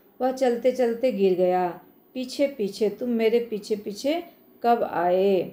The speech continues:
आगे आगे, वह आगे आगे भाग रहा था। भाग भाग, भाग भाग कर काम किया करो।" फिर है "मोटे मोटे,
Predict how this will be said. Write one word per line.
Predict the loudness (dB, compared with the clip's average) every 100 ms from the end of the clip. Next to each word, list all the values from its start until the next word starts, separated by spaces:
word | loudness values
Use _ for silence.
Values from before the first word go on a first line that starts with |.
| -16 _ _ _ _
आगे | -2 0 2 2
आगे, | 2 2 0 0
वह | -2
आगे | -2 0 0 2 0
आगे | 0 0 -2
भाग | -2 -2 0 0
रहा | -2 -4
था। | -6 -6 -4 -2 -4 -12 _ _ _ _ _ -18
भाग | -6 0 2 0
भाग, | -2 2 2 2 -2 -14 _ -10
भाग | -2 -2 -2
भाग | -2 -2 -2
कर | -6 -6
काम | -6 -6 -6
किया | -2 0 0
करो।" | 0 2 2 0 -4 -18 _ _ _ _ _ _
फिर | -6 -4
है | -2 -2 -2
"मोटे | -2 0 4 4
मोटे, | 4 -2 0 0 0 -4